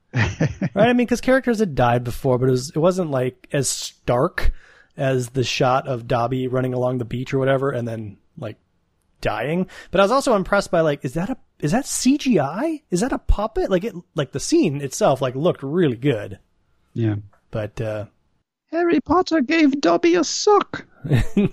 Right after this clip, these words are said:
Speaker 1: But that was a, uh, uh, yeah, very, the whole movie, just everybody hated everybody. And so you're
Speaker 2: <laughs>
Speaker 1: sitting in the theater just like, "I hate everybody too."
Speaker 2: <laughs>
Speaker 1: And then it says, "To be continued." You're like,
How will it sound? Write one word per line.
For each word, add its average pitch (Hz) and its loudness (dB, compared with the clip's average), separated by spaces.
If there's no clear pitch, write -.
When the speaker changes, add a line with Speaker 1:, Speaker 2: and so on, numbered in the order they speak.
Speaker 1:
But 151 -6
that 196 2
was 214 2
a, 127 0
uh, 127 -6
uh, 107 -8
yeah, 107 -4
very, 131 -4
the 143 -4
whole 226 4
movie, 170 2
just 113 -8
everybody 151 -2
hated 147 2
everybody. - -12
And 127 -4
so - 0
you're 165 4
Speaker 2:
<laughs> - 0
Speaker 1:
sitting 160 4
in 147 0
the 135 -2
theater 143 0
just 131 -4
like, 135 0
"I 202 2
hate 151 0
everybody 214 2
too." 220 4
Speaker 2:
<laughs> 139 -4
Speaker 1:
And 170 2
then 175 2
it 165 2
says, 160 2
"To 180 0
be 170 2
continued." 160 2
You're 143 2
like, 131 -4